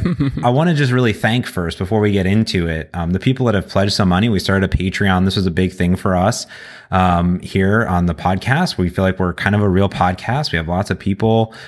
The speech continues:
Speaker 2: that listen. We have some awesome sponsors, but we already have people like Luce,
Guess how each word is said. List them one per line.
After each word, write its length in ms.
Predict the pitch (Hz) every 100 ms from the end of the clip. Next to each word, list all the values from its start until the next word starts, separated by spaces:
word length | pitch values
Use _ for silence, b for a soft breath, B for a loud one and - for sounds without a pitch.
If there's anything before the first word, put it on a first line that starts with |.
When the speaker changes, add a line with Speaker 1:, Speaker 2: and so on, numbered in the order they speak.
| B
Speaker 2:
that 220 | - 76
listen. 460 | 123 139 151 139 135
We 60 | 92
have 80 |
some 140 | - 90
awesome 300 | 87 82 85
sponsors, 840 | - - 123 135 135 135 131 131 127 B B B
but 80 | -
we 100 | 113
already 360 | 95 117 127 131
have 200 | 131 110
people 480 | 123 113 117 117 110
like 260 | 90 87
Luce, 640 | 98 113 123 113 - -